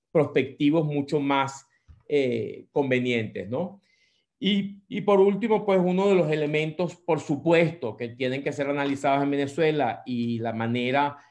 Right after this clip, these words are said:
de, de tratar con ello ha sido la psicología de la abundancia. O sea,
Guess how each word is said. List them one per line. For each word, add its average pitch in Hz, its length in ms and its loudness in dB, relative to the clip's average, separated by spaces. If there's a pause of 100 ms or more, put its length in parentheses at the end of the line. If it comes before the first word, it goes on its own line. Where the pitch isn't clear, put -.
(220)
de, 127 320 -2
de 127 140 -2
tratar 127 420 -2
con 160 180 -2
ello 147 380 0
ha 135 80 -2
sido 147 720 0
la 135 260 2
psicología 139 1200 0
de 131 220 2
la 127 80 4
abundancia. 104 760 -2 (360)
O - 20 -20
sea, 107 300 -4